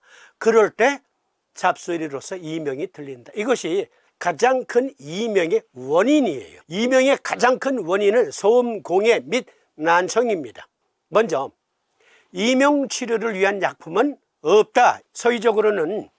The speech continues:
약물 치료보다는 소리 치료를 먼저 씁니다. 그리고 매우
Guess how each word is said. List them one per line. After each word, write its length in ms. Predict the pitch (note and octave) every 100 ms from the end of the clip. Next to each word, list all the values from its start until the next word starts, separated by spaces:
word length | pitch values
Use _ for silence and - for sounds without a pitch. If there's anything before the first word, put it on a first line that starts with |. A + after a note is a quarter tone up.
| _ B2
약물 340 | E3 F3+ G#3
치료보다는 960 | G#3 F#3 F#3+ C#3+ - C3+ A2+ - G#3+ D4+ _ _
소리 400 | - - B3 A3
치료를 520 | - - D#3+ D3 A3 -
먼저 460 | A#2+ B2+ A#2 D3 E3
씁니다. 520 | - E3+ A#2 - - _ _ _ -
그리고 320 | F#3 F#3 - _ _ _
매우 420 | C3+ D#3 F#3+